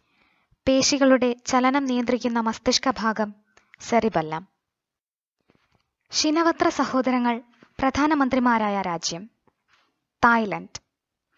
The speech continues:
നാഗാർജുനൻ, വസുമിത്രൻ, ശുശ്രുതൻ എന്നിവർ ആരുടെ സദസ്സിലായിരുന്നു? കനിഷ്കൻ.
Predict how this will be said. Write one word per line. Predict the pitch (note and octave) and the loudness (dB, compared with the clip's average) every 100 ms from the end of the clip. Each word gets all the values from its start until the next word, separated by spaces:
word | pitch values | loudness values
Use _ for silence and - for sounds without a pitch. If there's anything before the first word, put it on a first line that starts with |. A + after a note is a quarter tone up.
| _ _ _ _ _ _ _ _ _ _ - | _ _ _ _ _ _ _ _ _ _ 0
നാഗാർജുനൻ, | C4+ C#4+ D4 E4+ C#4+ D4+ C#4+ C#4+ _ A3+ | 6 6 6 4 4 2 2 -2 _ 2
വസുമിത്രൻ, | B3+ - D4+ C#4 C4+ B3 B3 _ _ _ - | 2 4 0 0 0 -2 -2 _ _ _ -6
ശുശ്രുതൻ | - B3+ - C#4+ C4+ A3+ A#3 _ _ _ _ _ _ - | 0 0 2 4 6 4 -4 _ _ _ _ _ _ -6
എന്നിവർ | B3+ C#4 C#4+ C4 B3 - | -2 2 4 2 2 -4
ആരുടെ | B3+ D4 D#4+ | 2 4 4
സദസ്സിലായിരുന്നു? | - B3 B3 - F#3 E3 E3 F3 F3+ _ _ _ _ _ _ _ _ _ _ - | 2 0 0 -2 -4 -4 -6 -8 -12 _ _ _ _ _ _ _ _ _ _ -2
കനിഷ്കൻ. | A3+ A3+ - - F#3 | 0 2 0 0 -6